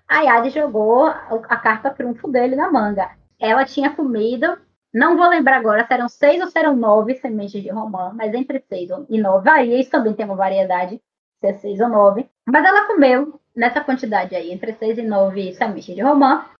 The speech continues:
e aí Hades jogou o trunfo dele na frente de todo mundo. "Ó, gente, ela veio aqui pro submundo, realmente,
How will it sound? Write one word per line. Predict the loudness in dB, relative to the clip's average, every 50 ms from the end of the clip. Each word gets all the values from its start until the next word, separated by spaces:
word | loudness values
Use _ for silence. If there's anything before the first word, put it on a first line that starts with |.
| _ _ 0
e | 2
aí | 4 4
Hades | 4 4 2 2
jogou | 2 0 2 4 4 6 6 6 4 4 2 -2 -10 _ _ _ _ _ _ -8 -6
o | -4 -2 -2 -4 -4 -6
trunfo | -6 -4 -4 -4 -2 -4 -4 -4
dele | -2 -2 -2 0
na | -2 -2 -2
frente | -2 -4 -4 -2
de | -2
todo | -2 -2 -2 -4 -6
mundo. | -6 -6 -6 -4 -2
"Ó, | 2 2 2 2
gente, | 2 0 -4 -6 -6 -4
ela | -2 -2 -2
veio | -2 -4 -4 -4 0 2 4 4 2
aqui | 2 0 -2
pro | -4 -4 -8 -8
submundo, | -8 -8 -8 -6 -6 -6 -6 -6 -4 -2
realmente, | 0 0 0 0 -4 -6 -8 -10 -14